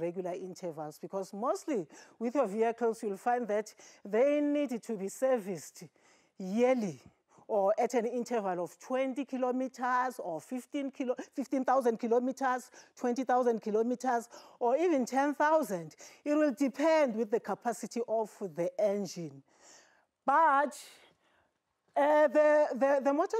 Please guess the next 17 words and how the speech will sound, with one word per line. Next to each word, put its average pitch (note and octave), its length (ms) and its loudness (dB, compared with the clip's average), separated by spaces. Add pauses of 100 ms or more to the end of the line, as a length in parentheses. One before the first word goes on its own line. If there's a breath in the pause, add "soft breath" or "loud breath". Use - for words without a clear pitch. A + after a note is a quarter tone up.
dealers B3 360 2
normally, G3+ 520 -2 (260)
they F#3 140 0
will A#3 260 2
give A#3 400 0
you, E3 260 -4 (580 soft breath)
uh, G#3 220 2
they, G#3 220 2 (160)
when A3+ 320 0
they G3+ 80 2
sell C4 220 0
an B3 100 -2
asset A#3+ 320 -4
to B3 100 -6
you, A3 240 -4
they G#3+ 80 -2
will G3 340 -2